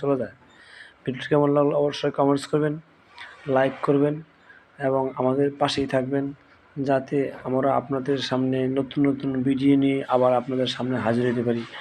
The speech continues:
আপনাদের উৎসাহ করতে পারি, ই করতে পারি, আনন্দ দিতে পারি, মজা দিতে পারি। এজন্য আমাদের জন্য, সকলের জন্য দোয়া করবেন। আর হচ্ছে বেশি বেশি শেয়ার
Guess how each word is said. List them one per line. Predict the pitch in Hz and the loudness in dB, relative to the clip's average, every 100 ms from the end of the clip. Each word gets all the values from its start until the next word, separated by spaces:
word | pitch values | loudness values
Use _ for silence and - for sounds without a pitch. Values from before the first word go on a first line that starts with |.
| - - - - 127 | -14 -16 -20 -4 -2
আপনাদের | 131 151 131 143 143 | 0 0 2 2 0
উৎসাহ | 143 - 135 131 | -4 0 0 2
করতে | 131 123 123 | -2 -4 -2
পারি, | 127 131 | 0 0
ই | 131 | -2
করতে | 120 127 | -4 -4
পারি, | 117 117 - - _ - | -4 -6 -16 -20 _ -2
আনন্দ | 151 143 | 2 4
দিতে | 139 131 | 4 2
পারি, | 127 120 120 - - - - _ | 0 -2 -6 -18 -20 -20 -20 _
মজা | 139 139 143 | 2 4 4
দিতে | 135 127 | 2 0
পারি। | 117 104 - - - - - - | -2 -4 -12 -20 -20 -20 -12 -4
এজন্য | 131 139 143 | 0 2 2
আমাদের | 139 131 139 143 | 2 0 0 2
জন্য, | 147 147 156 - - - - - | 2 0 -2 -8 -20 -20 -10 -6
সকলের | 135 143 143 | -2 0 2
জন্য | 139 135 139 135 131 - - 147 | 2 0 2 4 4 2 -4 -2
দোয়া | 143 139 147 | 2 2 2
করবেন। | 135 151 151 156 - - - - _ 135 | -2 -2 -4 -10 -20 -20 -20 -20 _ -4
আর | 135 | -2
হচ্ছে | 135 - 143 147 160 - _ - | -2 -2 0 0 -2 -14 _ -2
বেশি | 143 135 135 | 0 2 4
বেশি | 143 135 143 151 - _ _ _ - - - 170 - | 4 4 0 0 -4 _ _ _ -20 -20 -20 -8 -2
শেয়ার | - 147 | 4 4